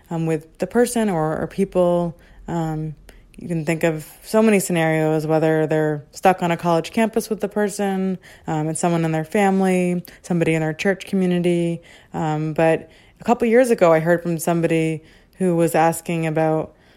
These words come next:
um, wh-, what, what to do about this, feeling lost going through this, um, when you still love, love the person and feel guilty about still caring for them and, um, just feeling kind of alone in that. And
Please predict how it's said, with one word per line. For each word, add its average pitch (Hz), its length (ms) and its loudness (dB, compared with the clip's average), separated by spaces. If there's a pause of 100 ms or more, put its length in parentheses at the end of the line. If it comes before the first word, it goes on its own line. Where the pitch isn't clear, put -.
(180)
um, 160 480 -6
wh-, - 140 -8
what, 196 280 2
what 190 160 0
to 196 80 0
do 180 200 6
about 160 260 2
this, 151 240 -2
feeling 170 320 0
lost 165 460 2
going 160 340 -4
through 165 220 -2
this, 156 500 -2 (300)
um, 156 500 -4
when 160 420 -4
you 170 60 -8
still 185 220 2
love, 175 500 4
love 190 240 4
the 185 80 0
person 175 720 -2
and 156 420 -6 (280)
feel 175 160 2
guilty 175 460 2
about 160 300 2
still 170 220 -2
caring 220 360 0
for 208 120 -2
them 180 340 0
and, 156 360 -4 (360)
um, 156 280 -4
just 160 240 -8
feeling 165 200 -2
kind 170 140 -2
of 160 60 0
alone 160 400 2
in 160 180 0
that. 151 420 -4
And 160 380 -6